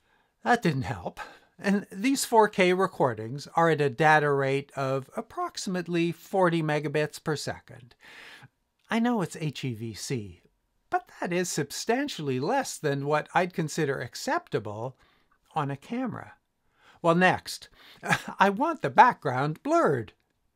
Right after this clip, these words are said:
Switch to the cinematic video mode, which reverts to H D resolution,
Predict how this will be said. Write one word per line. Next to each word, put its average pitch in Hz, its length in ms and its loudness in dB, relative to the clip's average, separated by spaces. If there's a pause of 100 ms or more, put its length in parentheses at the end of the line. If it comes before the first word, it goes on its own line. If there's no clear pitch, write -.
(120)
Switch 214 580 -2
to 170 200 2
the 156 300 -2
cinematic 143 880 0
video 110 420 -8
mode, 104 380 -6 (220)
which 220 260 0
reverts 143 560 0
to 143 360 -4
H 156 280 -2
D 143 260 -2
resolution, 135 840 -2